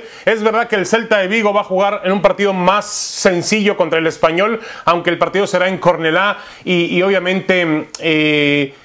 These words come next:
eh, el favorito sería el Español, aunque ya está condenado al descenso. Hoy no tenía en San Mamés, tenía ausencias, eh, Recio, Ansuem, Silva, sancionados, fuera Kevin, Omerú, Carrillo, Rubén Pérez, eh,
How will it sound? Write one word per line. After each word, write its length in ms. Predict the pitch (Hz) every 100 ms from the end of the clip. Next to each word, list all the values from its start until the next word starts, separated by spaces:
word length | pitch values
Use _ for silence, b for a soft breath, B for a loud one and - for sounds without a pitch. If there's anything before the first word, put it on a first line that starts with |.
| B
eh, 340 | - 160 160 131
el 120 | 185
favorito 320 | - 180 196
sería 200 | 175 175
el 60 | 180
Español, 360 | - 170 175 196
aunque 180 | 147
ya 60 | 156
está 180 | - 175
condenado 380 | 156 147 165 175
al 80 |
descenso. 580 | 151 151 196 208 233 B B B
Hoy 300 | - 269 302
no 160 | 285 277
tenía 380 | 277 233 233 220
en 100 | 196
San 220 | - 185
Mamés, 560 | 180 196 240 285 - -
tenía 240 | 196 233
ausencias, 840 | 233 185 220 240 - 262 254 - B B B -
eh, 180 | 185 180
Recio, 600 | 196 240 - 233 220 214
Ansuem, 540 | 190 175 202 226 233
Silva, 580 | - 233 240 220 233 208
sancionados, 920 | - 185 - 185 208 240 233 240 - B B -
fuera 400 | 214 226 208 214
Kevin, 480 | 226 233 233 220 220
Omerú, 600 | 190 185 180 226 233 233
Carrillo, 800 | 196 185 240 226 226 220 220 202
Rubén 400 | 170 208 220 160
Pérez, 600 | 220 233 233 226 220 B B B -
eh, 320 | 202 202